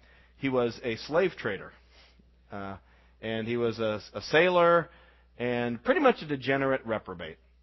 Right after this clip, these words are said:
is wha-, how you could describe him. <laughs> Just a, a very bad person. But God reached him. During a storm one night at sea, he became convicted of all of his sin, and, and he eventually turned his life over to Christ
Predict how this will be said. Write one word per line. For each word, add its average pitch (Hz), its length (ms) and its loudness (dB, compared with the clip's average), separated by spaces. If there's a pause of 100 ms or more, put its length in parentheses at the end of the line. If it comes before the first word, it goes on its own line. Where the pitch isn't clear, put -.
is 101 180 -10
wha-, 98 200 -4
how 98 120 -4
you 98 140 -6
could 95 140 -12
describe 107 440 -2
him. 123 180 -4 (280)
<laughs> - 320 -20
Just 196 200 -4
a, 214 140 4 (100)
a 139 60 4
very 208 220 4
bad 98 400 -2
person. 131 420 -14 (960)
But 143 160 0
God 165 260 6
reached 156 280 -2
him. 107 180 -4
During 135 240 2
a 127 60 -2
storm 127 420 0
one 123 160 0
night 120 220 0
at 117 80 -6
sea, 123 440 -2 (420)
he 123 100 -8
became 117 320 -2
convicted 113 440 -4
of 107 100 -4
all 113 180 2
of 113 80 -2
his 110 100 -4 (120)
sin, 123 260 -2
and, 107 240 -8
and 107 120 -8
he 104 60 -6
eventually 113 500 -4
turned 120 340 -4
his 110 180 -8
life 113 260 -2
over 113 180 -6
to 113 60 -8
Christ 120 560 -6